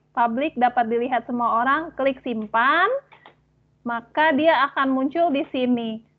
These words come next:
Bapak Ibu tinggal, yang sekarang Bapak Ibu lakukan itu adalah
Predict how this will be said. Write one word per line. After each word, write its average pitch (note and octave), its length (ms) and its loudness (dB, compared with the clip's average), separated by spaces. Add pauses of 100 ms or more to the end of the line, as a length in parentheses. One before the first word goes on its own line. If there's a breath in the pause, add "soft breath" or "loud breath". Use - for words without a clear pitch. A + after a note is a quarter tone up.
Bapak B3 320 2
Ibu D4 400 2
tinggal, C4+ 1300 4
yang B3+ 320 -2
sekarang C4+ 560 -2
Bapak C#4 240 0
Ibu A#3+ 180 -2
lakukan A#3+ 720 -2
itu C4 220 -6
adalah B3 560 2